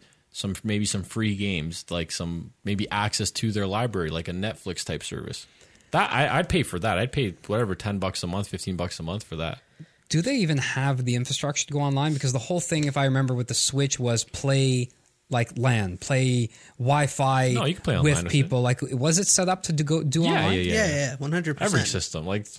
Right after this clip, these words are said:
Speaker 1: P S two can go online. I'm pretty sure the Switch
Speaker 2: Well,
Speaker 1: would.
Speaker 2: I know, and it was
Speaker 3: N sixty-four
Speaker 2: terrible at it.
Speaker 3: was planned to have online capabilities.
Speaker 1: Dreamcast did.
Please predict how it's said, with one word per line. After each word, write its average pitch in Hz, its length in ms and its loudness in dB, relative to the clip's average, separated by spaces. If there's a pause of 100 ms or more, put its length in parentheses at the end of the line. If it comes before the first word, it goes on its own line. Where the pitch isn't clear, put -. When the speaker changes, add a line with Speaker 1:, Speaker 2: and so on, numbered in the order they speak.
Speaker 1:
P 156 120 4
S 135 120 4
two 151 160 0
can 98 160 -4
go 82 120 -4
online. 80 340 -4
I'm 85 80 -6
pretty 101 160 -2
sure 98 140 -4
the 90 100 -2
Switch 95 200 -6
Speaker 2:
Well, - 120 -8
Speaker 1:
would. - 100 -8
Speaker 2:
I 104 260 -10
know, 131 220 0
and 113 80 2
it 110 60 4
was 110 100 4
Speaker 3:
N 107 60 4
sixty-four - 180 2
Speaker 2:
terrible 120 280 4
at 104 140 4
it. 123 100 4
Speaker 3:
was 120 120 -6
planned 120 420 -6
to 131 80 -4
have 120 180 -2
online 113 460 -6 (140)
capabilities. 113 560 -4
Speaker 1:
Dreamcast 98 580 -2
did. 104 320 0